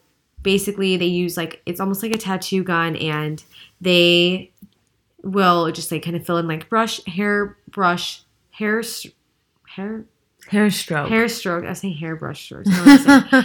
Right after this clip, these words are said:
Speaker 1: saying.
Speaker 2: <laughs>
Speaker 1: And, um, so that it looks more natural, and I feel like mine's definitely worn off. I mean, it's still kinda there, but after five years, that's, like, how long it lasts. So I feel like I'm due for, like, a touch-up, but, or, like, a redo.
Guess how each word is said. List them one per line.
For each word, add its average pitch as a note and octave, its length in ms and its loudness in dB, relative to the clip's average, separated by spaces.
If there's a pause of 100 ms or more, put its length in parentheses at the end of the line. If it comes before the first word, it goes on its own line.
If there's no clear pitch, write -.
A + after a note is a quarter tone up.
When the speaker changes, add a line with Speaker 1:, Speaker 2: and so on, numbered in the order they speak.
Speaker 1:
saying. G#3 160 0
Speaker 2:
<laughs> - 0 -
Speaker 1:
And, G3+ 440 4
um, E3 560 0 (320)
so A3+ 120 -2
that G3 220 6
it G#3 120 -2
looks G3+ 220 0
more G3+ 100 -2
natural, F3+ 600 0
and G3 180 -2
I G3 40 0
feel G#3+ 140 -4
like G#3+ 80 -6
mine's D#3+ 480 -2
definitely E3 300 -6
worn D3 200 -4
off. C#3 220 -2
I - 60 -8
mean, F#3+ 160 -2
it's F#3 120 -8
still F#3+ 240 -2
kinda F#3 240 -2
there, D#3+ 240 0
but D#3 220 -4 (320)
after G3+ 300 0
five F3 240 2
years, D#3+ 440 -2
that's, D#3+ 200 -4
like, D#3 120 -8
how E3 140 -8
long D3 180 -4
it - 100 -10
lasts. G2 380 -2
So D3 460 -6
I D#3 60 -10
feel E3 100 -10
like D#3 80 -8
I'm D3+ 300 -6
due D3+ 200 -6
for, D3 140 -12
like, C#3 180 -6
a D#3 60 -10
touch-up, D#3+ 540 -10
but, D3+ 280 0
or, D#3+ 120 -6
like, D3 160 -8
a D#3 40 -8
redo. D3+ 560 -6